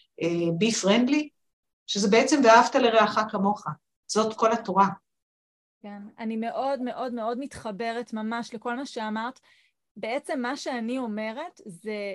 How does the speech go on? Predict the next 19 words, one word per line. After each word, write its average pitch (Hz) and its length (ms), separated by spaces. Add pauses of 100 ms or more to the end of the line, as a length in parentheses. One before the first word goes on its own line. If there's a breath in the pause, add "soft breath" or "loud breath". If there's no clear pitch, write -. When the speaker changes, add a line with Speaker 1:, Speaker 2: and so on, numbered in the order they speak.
Speaker 2:
גם 226 200
לצוות 240 520
שאני 214 220
מכשירה, 226 440
יש 214 140
לי 226 60
היום 208 240
אחת 220 240
עשרה 254 140
קלינאיות 214 460
שעובדות 208 480
בשיטת 202 500
טיפול 214 260
שאני 202 260
פיתחתי, 214 480 (580 soft breath)
אני 214 160
כל 277 140
הזמן 320 240
אומרת, 254 320